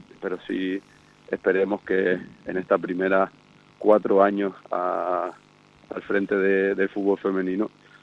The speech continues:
podamos en la siguiente ir recogiendo frutos, no solo en tener una estructura y, y un fútbol femenino en la provincia, pues, muy bueno, sino que a nivel de selecciones también se note, porque hemos aprovechado ese tiempo previo a que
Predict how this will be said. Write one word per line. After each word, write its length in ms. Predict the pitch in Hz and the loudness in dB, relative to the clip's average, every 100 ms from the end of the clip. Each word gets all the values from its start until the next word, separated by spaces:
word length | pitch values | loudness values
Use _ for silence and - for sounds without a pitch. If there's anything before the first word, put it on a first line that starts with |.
| _ | _
podamos 360 | - 90 90 92 | 0 2 2 0
en 60 | 90 | 0
la 100 | - | -2
siguiente 400 | 90 87 90 95 | -2 -2 -2 -2
ir 100 | 87 | -2
recogiendo 420 | 95 95 92 87 | 0 0 0 -2
frutos, 420 | - 95 92 101 | -2 -4 2 2
no 120 | 98 | 2
solo 400 | 87 98 92 95 | 4 6 8 8
en 80 | 90 | 6
tener 240 | - 92 92 | 2 -2 -2
una 140 | 92 | -6
estructura 600 | - 92 - 95 98 92 | -12 -18 -8 2 4 4
y, 140 | 87 85 - _ - - | 2 -6 -20 _ -20 -6
y 60 | - | -2
un 80 | 98 | 0
fútbol 300 | 101 92 92 | 0 2 2
femenino 580 | 95 90 87 90 92 90 | 2 0 2 2 2 4
en 80 | 90 | 2
la 80 | |
provincia, 680 | 85 87 90 87 95 87 87 - - - _ _ - - - - - - - - | 2 2 0 0 0 0 -2 -10 -20 -20 _ _ -20 -20 -20 -20 -20 -20 -20 -20
pues, 120 | 80 | -4
muy 160 | 92 90 | 0 2
bueno, 420 | 92 98 107 120 - - | 6 6 4 2 -4 -6
sino 220 | 98 90 78 | -2 -2 -2
que 80 | |
a 40 | 107 | 0
nivel 260 | 87 90 | 4 4
de 100 | 90 | 4
selecciones 600 | - 87 - 95 90 95 92 - - - | 2 0 0 2 4 2 -4 -14 -20 -6
también 300 | - 90 92 | -2 0 0
se 120 | - | 2
note, 320 | 90 90 90 98 | 2 2 4 4
porque 500 | 92 80 90 87 85 - - _ _ - - | 2 2 4 6 4 -4 -20 _ _ -12 -4
hemos 240 | 92 87 | -2 0
aprovechado 540 | 90 90 90 95 87 | 0 2 2 2 2
ese 140 | - 92 | 0 -4
tiempo 360 | 92 92 98 | -2 0 -2
previo 400 | 92 90 92 98 | 0 2 4 4
a 80 | 95 | 2
que 180 | 92 | 2